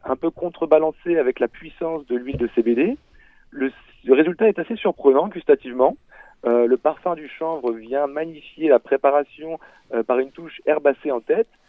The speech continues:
suivie d'une petite note de noisette. Donc c'est très agréable à, à déguster.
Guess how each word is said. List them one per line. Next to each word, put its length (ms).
suivie 260
d'une 140
petite 460
note 160
de 80
noisette. 400
Donc 200
c'est 100
très 260
agréable 480
à, 160
à 120
déguster. 400